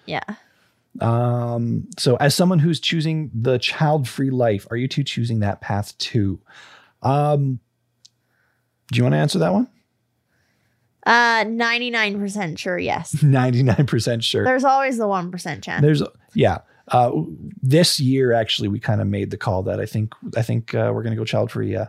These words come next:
Speaker 1: I think we're leaning towards that. I don't know. I don't, not that I dislike kids or anything, but literally, if you hand me a baby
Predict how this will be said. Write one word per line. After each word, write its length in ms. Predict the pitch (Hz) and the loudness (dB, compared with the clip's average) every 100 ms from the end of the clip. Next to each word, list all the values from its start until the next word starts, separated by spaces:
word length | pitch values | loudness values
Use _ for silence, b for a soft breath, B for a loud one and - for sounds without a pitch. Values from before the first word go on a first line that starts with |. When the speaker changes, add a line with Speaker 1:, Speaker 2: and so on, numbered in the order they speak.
| - | -6
Speaker 1:
I 80 | 190 | -6
think 220 | 214 202 | -4 -6
we're 160 | 196 185 | -8 -8
leaning 260 | 170 170 | -8 -10
towards 320 | - 175 175 | -10 -10 -6
that. 260 | 180 170 - - | -6 -6 -6 -4
I 140 | 302 | -2
don't 120 | 277 | -2
know. 260 | 202 185 202 B B B - | -2 -4 -8 B B B 0
I 180 | 262 320 | 2 2
don't, 240 | 320 277 | 0 -2
not 180 | 269 269 | -4 -2
that 100 | 294 | -4
I 80 | 269 | -4
dislike 520 | 220 226 226 208 208 | -2 -2 0 -4 -4
kids 280 | 262 247 269 | -6 -6 -6
or 80 | 285 | -8
anything, 380 | 302 302 339 | -6 -6 -4
but 160 | 277 202 | -2 0
literally, 560 | 208 208 277 302 339 370 B B 233 | 0 0 -2 -2 -6 -8 B B -4
if 120 | 226 | -2
you 100 | 233 | 0
hand 280 | 220 214 262 | 0 0 -2
me 120 | 294 | -6
a 40 | |
baby 400 | 233 156 208 277 | -2 -2 -2 -2